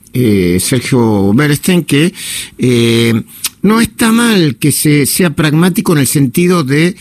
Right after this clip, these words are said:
de que el principismo en países con, con semejante crisis a veces no funciona. Pero una cosa es ser pragmático y otra cosa es no tener plan, no, no, no saber el rumbo, por ejemplo, de la economía,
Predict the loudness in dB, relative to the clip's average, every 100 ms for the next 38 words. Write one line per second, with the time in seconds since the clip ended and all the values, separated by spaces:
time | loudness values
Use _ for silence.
0 | -18 -6 -4 0 -2 0 0 0 -2 0
1 | 2 2 2 0 -2 0 0 0 -2 -2
2 | 0 2 0 0 0 0 0 0 2 0
3 | 0 0 0 0 -2 -4 -6 -16 -18 -18
4 | -4 0 2 2 0 2 0 0 0 0
5 | -2 -4 -14 -20 -20 -4 0 2 2 0
6 | 2 0 2 2 2 2 0 0 0 0
7 | 0 0 2 0 0 0 0 0 0 2
8 | 2 0 0 -2 0 -2 0 0 0 0
9 | 0 2 0 2 2 2 2 -2 -6 -16
10 | -6 -2 0 0 0 2 2 0 0 2
11 | 2 2 -2